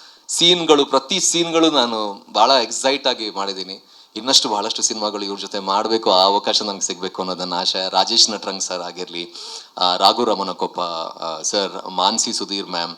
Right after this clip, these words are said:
ಆ, ಬಾಲ್ ರಾಜವಾಡಿ ಸರ್, ಎಲ್ರೂ ಅದ್ಭುತವಾಗಿ ಆಕ್ಟ್ ಮಾಡಿದ್ದಾರೆ. ಕಾವ್ಯ ಈ, ಆ, ಸಿನಿಮಾದ, ಆ, ಸಿನಿಮಾದಲ್ಲಿ ಅವರ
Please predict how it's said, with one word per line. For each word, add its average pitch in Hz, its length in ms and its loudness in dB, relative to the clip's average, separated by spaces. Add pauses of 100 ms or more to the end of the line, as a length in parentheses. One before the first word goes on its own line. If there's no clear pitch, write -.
(400)
ಆ, 82 180 -4 (220)
ಬಾಲ್ 113 260 6
ರಾಜವಾಡಿ 98 440 2
ಸರ್, 98 220 -2
ಎಲ್ರೂ 165 300 8
ಅದ್ಭುತವಾಗಿ 135 600 4
ಆಕ್ಟ್ 92 220 2
ಮಾಡಿದ್ದಾರೆ. 82 580 -6 (220)
ಕಾವ್ಯ 123 320 6 (280)
ಈ, 95 280 -4
ಆ, 85 180 -6
ಸಿನಿಮಾದ, 98 420 -4
ಆ, 87 540 -6
ಸಿನಿಮಾದಲ್ಲಿ 98 720 -4
ಅವರ 92 180 -2